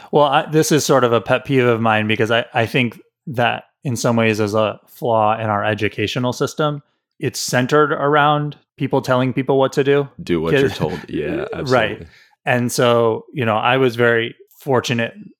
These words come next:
Speaker 1: that I had some teachers that did more sort of project-based learning
Speaker 2: Mm-hmm.
Speaker 1: and then chose to go to a s-,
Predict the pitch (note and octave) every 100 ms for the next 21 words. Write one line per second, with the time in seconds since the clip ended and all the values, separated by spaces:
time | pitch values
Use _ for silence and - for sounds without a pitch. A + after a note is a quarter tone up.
0 | - C3 A#2+ G#2 A2+ - - A#2 A2 G#2+
1 | A2+ G#2 G3+ F#3 E3+ C#3 C#3 - _ _
2 | B2 D3 C3 C3+ C#3 - _ - C#3+ A#2
3 | - D3 C#3 C3+ C#3 - D3+ C#3+ - -
4 | _ _ - D3 D3+ D3+ D3 A2 F2+ F#2
5 | B2 A#2+ A#2 A2 - _ - C3 A2+ G2+
6 | D3 A2 G#2+ G#2 F#2+ - -